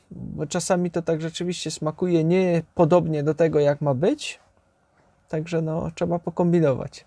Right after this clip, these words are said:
Ale jeżeli jest się kreatywnym, to zawsze idzie coś wymyśleć, zawsze idzie zamienić.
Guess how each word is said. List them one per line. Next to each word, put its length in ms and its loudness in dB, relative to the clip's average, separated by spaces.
Ale 360 4
jeżeli 280 0
jest 120 0
się 140 -4
kreatywnym, 840 2
to 340 -4
zawsze 320 -2
idzie 220 0
coś 240 -4
wymyśleć, 520 -4
zawsze 280 -4
idzie 160 0
zamienić. 400 -2